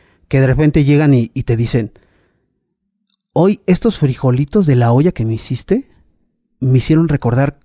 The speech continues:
cuando me los hacía tal, o cuando yo los cocinaba".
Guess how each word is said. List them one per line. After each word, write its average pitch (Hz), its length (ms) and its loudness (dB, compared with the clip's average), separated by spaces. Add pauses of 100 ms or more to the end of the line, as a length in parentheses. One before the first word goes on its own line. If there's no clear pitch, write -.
(180)
cuando 127 240 0
me 117 100 2
los 113 200 -2
hacía - 240 -2
tal, 131 340 -4 (320)
o 117 100 -2
cuando 127 220 2
yo 131 140 2
los 143 140 0
cocinaba". 120 580 -2